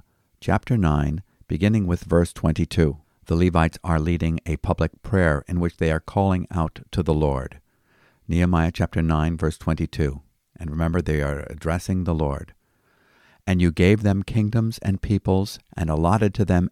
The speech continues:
every corner. So they took possession of the land of Sihon, king of Heshbon, and the land of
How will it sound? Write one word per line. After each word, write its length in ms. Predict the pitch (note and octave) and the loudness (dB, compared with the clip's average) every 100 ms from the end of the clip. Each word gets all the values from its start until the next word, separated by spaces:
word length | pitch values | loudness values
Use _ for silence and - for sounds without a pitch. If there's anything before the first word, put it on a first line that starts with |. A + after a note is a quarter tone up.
| - | 0
every 280 | F#2+ F2+ F#2 | 0 0 -2
corner. 520 | - E2 D2 D2 D2 _ _ _ _ _ - | 0 -2 0 -4 -10 _ _ _ _ _ -4
So 180 | G2 | 0
they 100 | F2+ | 2
took 240 | F#2 G#2+ - | 2 0 2
possession 520 | F#2+ G2 A#2+ - F2 | 2 4 0 0 -4
of 140 | F#2 | -2
the 100 | E2+ | 0
land 340 | D#2+ D#2+ D#2 D#2+ - | 2 2 0 -2 -6
of 160 | E2 | -8
Sihon, 600 | - - G#2+ D2+ D2 D#2 | -4 0 0 0 -2 -6
king 280 | - F#2 E2+ | -4 -2 -2
of 120 | D#2+ | -2
Heshbon, 680 | D#2 G#2 - D2+ C#2+ D2+ D#2 _ _ _ | -4 -4 -4 -4 -4 -4 -8 _ _ _
and 180 | F#2+ F2 | -2 0
the 80 | E2+ | 2
land 280 | F2 E2+ | 2 2
of 120 | E2+ | 0